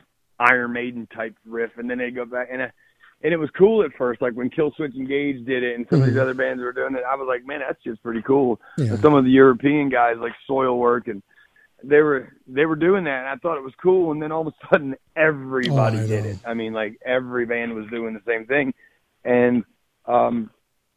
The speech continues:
Speaker 1: but I was just listening to the, uh, an interview on, on the station a minute ago, um,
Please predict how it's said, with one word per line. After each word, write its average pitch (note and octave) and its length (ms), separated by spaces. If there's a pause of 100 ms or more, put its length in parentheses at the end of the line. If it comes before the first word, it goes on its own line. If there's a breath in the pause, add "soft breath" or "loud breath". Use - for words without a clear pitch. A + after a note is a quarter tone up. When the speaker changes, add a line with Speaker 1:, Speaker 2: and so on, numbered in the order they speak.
(180)
Speaker 1:
but C#3+ 160 (760 loud breath)
I - 80
was D#3 160
just E3 200
listening D3 300
to A#2+ 40
the, D3 300 (680)
uh, - 40
an C#3+ 60
interview C#3+ 640
on, C3 320
on C3+ 80
the C3 80
station C3+ 360
a C3+ 60
minute C#3+ 220
ago, G#2 320 (180)
um, A2 260